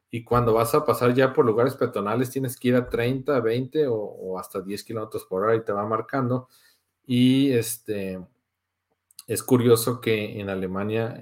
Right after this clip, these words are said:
cómo es el tema de las, de las vías,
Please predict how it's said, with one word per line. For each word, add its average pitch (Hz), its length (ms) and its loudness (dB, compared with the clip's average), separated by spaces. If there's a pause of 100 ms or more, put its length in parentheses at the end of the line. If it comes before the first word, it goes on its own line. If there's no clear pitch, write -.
(140)
cómo 113 260 -4
es 117 80 -4
el 110 180 -6
tema 110 260 0
de 110 140 4
las, 90 320 -4
de 104 80 -2
las 90 240 -4
vías, 107 500 0